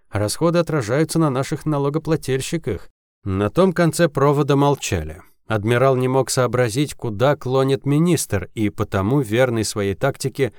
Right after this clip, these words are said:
предпочитал молчать. «Мне кажется, что бюджет оон непомерно увеличен, и я буду вынужден доложить об этом господину президенту»,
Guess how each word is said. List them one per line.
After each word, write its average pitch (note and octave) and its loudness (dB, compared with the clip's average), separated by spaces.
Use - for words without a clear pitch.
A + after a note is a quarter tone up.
предпочитал A#2 -2
молчать. G#2+ -6
«Мне A#2 0
кажется, A#2 -2
что A#2 -4
бюджет A2 -2
оон A#2 0
непомерно D3 0
увеличен, G2+ -4
и A2 2
я D3 6
буду F3 2
вынужден E3 2
доложить B2+ 0
об B2 0
этом D3+ 4
господину G#2+ 0
президенту», B2 -2